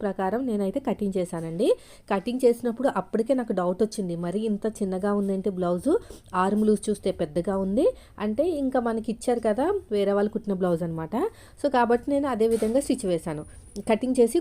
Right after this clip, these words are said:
కుట్టాను. కానీ వీళ్ళకి మనకి ఇక్కడ కంప్లైంట్ వచ్చింది కాబట్టి మన మెథడ్లో ఫాలో అయిపోవాలి. So, ఇలాంటి ఉన్న వాళ్ళకి ఏం చేయాలంటే చంకా కింద నుంచి కాకుండా మనకి నెక్ కింద నుంచి చూసుకోవాలి. చెస్ట్ అనేది పదహారు ఇంచులు, అంటే దీంట్లో నా-, రెండో భాగం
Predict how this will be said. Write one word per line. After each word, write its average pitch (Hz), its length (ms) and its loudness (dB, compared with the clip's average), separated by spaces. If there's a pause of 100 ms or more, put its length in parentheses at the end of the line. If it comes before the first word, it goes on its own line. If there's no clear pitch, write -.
కుట్టాను. 170 420 0
కానీ 247 200 0
వీళ్ళకి 247 260 0
మనకి 226 180 -4
ఇక్కడ 214 240 -2
కంప్లైంట్ 226 380 2
వచ్చింది 214 300 0
కాబట్టి 202 280 2 (140)
మన 220 180 2
మెథడ్లో 196 380 0
ఫాలో 208 220 2
అయిపోవాలి. 143 400 -4 (320)
So, - 120 0
ఇలాంటి 240 340 2
ఉన్న 220 220 0
వాళ్ళకి 220 320 2
ఏం 202 140 0
చేయాలంటే 190 400 0 (320)
చంకా 240 340 -2 (100)
కింద 208 120 0 (100)
నుంచి 208 240 -2
కాకుండా 175 380 -4 (540)
మనకి 202 260 0
నెక్ 208 160 -2 (100)
కింద 202 120 0 (120)
నుంచి 175 220 -2 (420)
చూసుకోవాలి. 202 520 2
చెస్ట్ 175 240 -4
అనేది 160 200 -4 (240)
పదహారు 190 380 2
ఇంచులు, 175 260 -2 (200)
అంటే 214 160 2 (120)
దీంట్లో 220 300 2 (320)
నా-, 180 100 -4 (120)
రెండో 196 180 2 (140)
భాగం 190 180 0